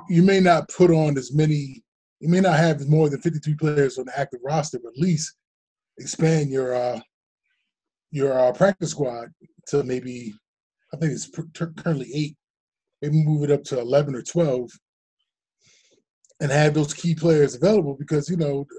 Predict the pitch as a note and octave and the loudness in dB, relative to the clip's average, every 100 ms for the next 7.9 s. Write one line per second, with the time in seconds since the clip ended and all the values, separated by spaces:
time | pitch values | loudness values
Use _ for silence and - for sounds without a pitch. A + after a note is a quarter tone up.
0 | - - - _ E3 G#3 G#3 - F#3+ F3+ | -18 -18 -18 _ -4 2 2 0 -2 0
1 | E3+ - G3+ E3+ E3+ E3+ E3 F#3 G3+ D#3 | 0 -2 -6 -4 0 2 4 4 2 -2
2 | C3 C3 F3 D#3+ F3 E3 E3 D#3 E3 E3 | -4 -4 -2 0 0 0 -4 -2 -2 -2
3 | D3+ F3 F3 E3 E3 - - _ _ _ | -4 -8 -8 -6 -8 -10 -20 _ _ _
4 | _ _ _ _ - C#3+ F3 E3 E3 E3+ | _ _ _ _ 0 2 4 2 0 0
5 | E3 D#3+ D3+ D#3 - E3 D3+ C#3 D3+ D#3+ | 0 0 -2 -4 -2 -2 -2 -4 -4 -2
6 | D3 C3+ C3 A#2 D#3+ D#3+ D3+ D3 D3 A#2+ | -4 -8 -14 -6 -6 -2 -2 -2 -4 -8
7 | C3+ C#3+ - D#3+ C#3 - F#3+ - | -10 -10 -6 -4 -4 -4 -4 -6